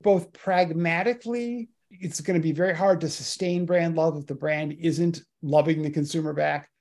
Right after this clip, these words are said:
And ethically, when you ask the consumer to love the brand, you're saying, "Don't just treat me like a business relationship.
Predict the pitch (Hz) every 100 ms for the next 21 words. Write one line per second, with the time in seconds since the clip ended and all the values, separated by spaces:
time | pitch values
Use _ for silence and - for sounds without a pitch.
0 | _ _ - 190 180 190 269 294 247 -
1 | 160 139 135 147 - _ _ - 196 196
2 | 208 - - - 208 240 240 - 214 190
3 | 170 208 190 175 175 165 160 160 185 196
4 | 170 147 135 - _ _ 165 208 - 247
5 | 240 180 170 240 277 294 277 - 247 190
6 | 190 175 151 143 180 196 180 - 143 127
7 | - 131 - 135 -